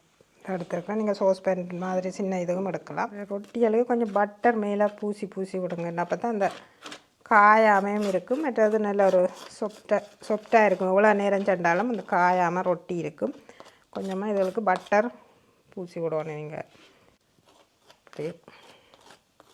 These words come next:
எப்பவுமே பட்டரை உருக்கி போட்டு நீங்க இதால பூசலாம். அப்படியே பாருங்க, எப்படி அந்த இதாண்டி என்று வருது, பொங்கி என்று வருது. சாப்பிடவும் நல்லா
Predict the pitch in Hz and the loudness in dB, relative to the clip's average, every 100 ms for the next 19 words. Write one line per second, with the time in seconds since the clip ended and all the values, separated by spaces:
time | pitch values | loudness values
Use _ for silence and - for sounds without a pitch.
0 | - _ _ - - _ _ - 170 165 | -20 _ _ -20 -20 _ _ -10 -8 -8
1 | 185 202 - - _ - - _ _ _ | -10 -12 -16 -20 _ -20 -20 _ _ _
2 | - 170 _ _ _ - - - - 175 | -20 -20 _ _ _ -20 -20 -20 -18 -12
3 | 175 190 190 214 202 196 214 214 202 196 | -4 -2 0 2 4 2 -4 -4 0 0
4 | 202 208 196 190 190 180 - 185 170 175 | 0 -2 0 2 2 0 -4 0 2 0
5 | 190 185 - 160 156 208 - _ - - | -2 -6 -6 -6 -4 -6 -10 _ -20 -20
6 | _ - _ _ _ - 175 170 170 _ | _ -20 _ _ _ -18 -12 -12 -12 _
7 | _ _ _ - - - 165 170 170 190 | _ _ _ -20 -18 -8 -4 -4 -2 -2
8 | 165 170 - - - - _ - 165 170 | -2 -4 -10 -20 -20 -20 _ -14 -6 -2
9 | 196 196 185 180 180 175 165 156 156 - | -2 -2 0 0 2 2 2 0 -4 -6
10 | - _ _ _ _ _ _ - - 233 | -20 _ _ _ _ _ _ -12 -2 0
11 | 202 202 180 175 180 160 143 165 - - | 0 -2 -2 0 -2 -2 -4 -8 -12 -18
12 | _ _ _ _ _ _ - 165 165 175 | _ _ _ _ _ _ -4 -4 -2 -2
13 | 156 160 156 151 | -2 -4 -8 -6